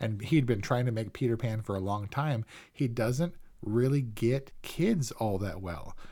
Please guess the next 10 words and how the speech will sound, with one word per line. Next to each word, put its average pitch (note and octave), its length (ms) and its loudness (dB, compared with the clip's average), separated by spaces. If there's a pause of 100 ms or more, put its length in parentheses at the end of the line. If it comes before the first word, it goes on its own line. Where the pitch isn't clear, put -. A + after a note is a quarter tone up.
(120)
I C3+ 80 2
don't F3 180 4
think D#3 300 0
anyone F3+ 480 2
could C#3 180 0
say F#2 380 0 (260)
that A2+ 300 2 (120)
his B2+ 380 2
kid C#3 460 2
movies, G#2+ 680 0